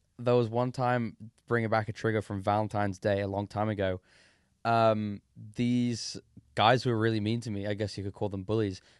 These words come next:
they wanted me to ask out this girl so bad for Valentine's Day that they, like, pinned me up against the fence. And she was, like, there on the swings, and she was like, they're like, "Ask her." I was like, "Why?" And they were like,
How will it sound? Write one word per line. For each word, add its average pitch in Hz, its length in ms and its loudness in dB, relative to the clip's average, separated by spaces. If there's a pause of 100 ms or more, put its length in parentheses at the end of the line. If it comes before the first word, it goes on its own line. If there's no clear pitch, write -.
(120)
they 117 100 4
wanted 113 340 0
me 117 200 -2
to - 200 -12
ask 110 300 0
out 113 180 0
this 110 140 -8
girl 107 260 -2
so - 400 0
bad 110 240 2
for 113 80 -8
Valentine's 107 480 -2
Day 131 280 -2 (320)
that 127 120 -2
they, 139 140 4
like, 135 280 2 (840)
pinned 147 260 8
me 185 60 6
up 160 80 4
against 139 300 2
the 110 60 0
fence. - 600 -4 (460)
And 147 100 2
she - 140 2
was, 180 100 4
like, 135 240 4
there 143 180 6
on 151 100 2
the 135 60 0
swings, 127 480 -2
and 107 80 -6
she 131 100 -4
was 123 100 -4
like, 151 120 -8 (220)
they're 151 100 0
like, 156 280 2
"Ask 269 340 2
her." 208 60 2
I 131 120 2
was 127 120 0
like, 165 100 -4 (300)
"Why?" 320 720 0 (400)
And 165 200 4
they 175 120 10
were 185 80 8
like, 185 420 2